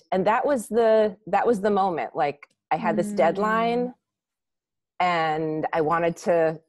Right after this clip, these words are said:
Speaker 1: do good work. And so I started really working and creating, you know, a handful of pieces for this little show. Um, did the show, sold work right away.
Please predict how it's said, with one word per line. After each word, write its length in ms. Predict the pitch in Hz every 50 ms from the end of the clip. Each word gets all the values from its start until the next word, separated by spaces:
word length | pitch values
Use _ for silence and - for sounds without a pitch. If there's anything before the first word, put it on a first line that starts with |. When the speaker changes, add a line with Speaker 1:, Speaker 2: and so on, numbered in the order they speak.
| - 156 -
Speaker 1:
do 160 | 190 196 170
good 200 | 175 185 170 165
work. 500 | 160 170 170 208 - - - - - _ _ - -
And 680 | 185 180 175 175 175 170 170 170 170 165 160 170 160
so 180 | - - 190 165
I 100 | 156 160
started 460 | 170 - - 190 170 165 170 160 156
really 400 | - 147 170 165 165 160 147 143
working 640 | 143 139 135 127 - - - 107 127 127 131 135 - - -
and 340 | 147 143 120 135 135 131 -
creating, 760 | - - 170 151 147 151 151 143 139 143 135 135 131 135 - _ _ _ _ _ _ _ -
you 120 | 175 180 165
know, 100 | 147 123
a 40 |
handful 360 | - - 156 139 139 - 151 143
of 120 | 135 _
pieces 420 | - - 139 139 - - 135 -
for 120 | - - 143
this 200 | 131 139 - -
little 120 | 131 135
show. 600 | 135 - - - 196 190 180 180 175 175 185 185 _ _ _ _ _ _ _ _ _ _ _ _ _ -
Um, 680 | 165 175 170 165 160 156 151 147 147 143 143 139 139 - _ _ _ _ _
did 200 | - 202 185 170
the 80 | 175 185
show, 560 | - - - 185 175 170 165 165 160 165 156
sold 580 | 156 - - - - 220 196 190 185 190 190 180
work 340 | 175 175 160 160 165 165 -
right 240 | 165 160 160 160 165
away. 600 | 170 165 165 151 147 147 143 143 143 143 143 _